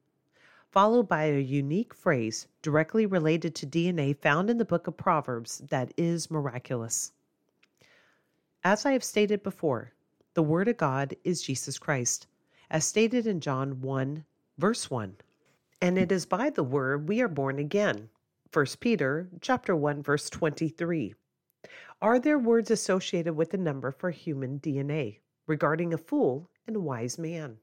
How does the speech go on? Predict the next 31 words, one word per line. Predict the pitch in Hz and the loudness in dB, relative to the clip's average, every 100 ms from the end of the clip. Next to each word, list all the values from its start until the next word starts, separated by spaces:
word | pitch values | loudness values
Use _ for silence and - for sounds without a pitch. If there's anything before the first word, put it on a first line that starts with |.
| _ _ _ | _ _ _
The | - | -10
first | - 285 320 - | 0 2 2 -2
example | 170 - 151 147 139 | -2 0 0 0 -2
I'd | 131 135 | -2 -4
like | 135 131 | -6 -6
to | |
point | 143 160 135 | -6 -4 -2
out | 139 123 127 226 | -2 -2 0 2
is | 165 151 - 135 | 0 -2 -6 -4
just | 190 220 - | 0 0 0
the | 254 | -2
word | 208 180 247 131 107 - _ | 0 0 2 0 -2 -12 _
fool. | _ 285 220 104 - _ _ _ _ _ - | _ 2 4 2 -4 _ _ _ _ _ -2
It | 254 | 0
happens | 247 247 254 240 - | 0 0 -2 -4 -6
to | - | -4
be | 190 202 | -2 0
found | 143 107 104 - _ | 0 0 -4 -14 _
sixty-six | - - 196 - 202 - 185 - | -10 -4 -4 -2 -4 -4 -6 -8
times | - 143 123 120 | -4 -2 -2 -6
in | - 165 | -4 -2
the | 156 | 2
Bible. | 165 151 113 104 _ _ _ _ _ _ _ - | 4 4 0 -4 _ _ _ _ _ _ _ 0
Now, | 147 | 0
that | 156 214 254 | 0 -2 -2
same | - 196 165 | -2 -2 -2
number | 185 208 120 123 143 | -4 -2 -4 -6 -10
is | - 156 | -6 -6
how | - 170 | -2 -2
many | 175 170 | -2 -4
books | 160 165 160 - | -2 -2 -2 -8